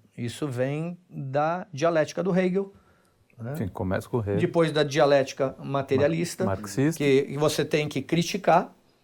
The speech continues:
Speaker 1: né? Pra que você, através de, de, eh, vá, vá produzindo novas sínteses e vá em direção mais rápido pro fim da história,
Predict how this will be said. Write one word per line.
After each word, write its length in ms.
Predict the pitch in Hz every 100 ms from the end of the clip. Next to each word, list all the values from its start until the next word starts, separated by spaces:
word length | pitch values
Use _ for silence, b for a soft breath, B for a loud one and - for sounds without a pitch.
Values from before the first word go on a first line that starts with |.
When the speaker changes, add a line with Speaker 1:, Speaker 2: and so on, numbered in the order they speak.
| _ _ _ _ _ _ _ _
Speaker 1:
né? 320 | - 131 185 277 _ _
Pra 140 | 147 143
que 140 | 156
você, 640 | 143 151 - 156 147 127 -
através 760 | 139 135 139 135 135 135 131
de, 340 | 117 131 127 127
de, 580 | 123 127 127 123 117 -
eh, 580 | 127 120 113 113 110 113 - -
vá, 200 | 139 151
vá 160 | 156
produzindo 560 | 151 151 160 156 151 139
novas 380 | 143 139 143 151
sínteses 680 | - 160 185 226 220 - B B B B B -
e 100 | 233
vá 440 | 165 147 208 233
em 120 | 277 262
direção 460 | 202 220 190 214 196
mais 280 | 214 294
rápido 560 | - 202 226 311 370 403 _ _ _
pro 120 | - 247
fim 180 | 226
da 80 | 202
história, 540 | 247 - 262 147 104